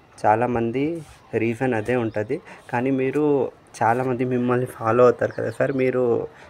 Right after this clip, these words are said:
కొంచెం అంటే చాలామంది మిమ్మల్ని చూసి ఇన్స్పిరేషన్గా తీసుకుంటారు ఏది చెప్పినా సరే. మీరు ఇప్పుడు చెప్పిన interview, నేనే ఒక fan మీకు. నేను ఇప్పుడు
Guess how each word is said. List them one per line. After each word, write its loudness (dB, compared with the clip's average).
కొంచెం -2
అంటే 2
చాలామంది 6
మిమ్మల్ని 2
చూసి -2
ఇన్స్పిరేషన్గా 0
తీసుకుంటారు -2
ఏది 2
చెప్పినా -2
సరే. 0
మీరు 6
ఇప్పుడు 4
చెప్పిన 4
interview, 6
నేనే 8
ఒక 6
fan 6
మీకు. 0
నేను 4
ఇప్పుడు -2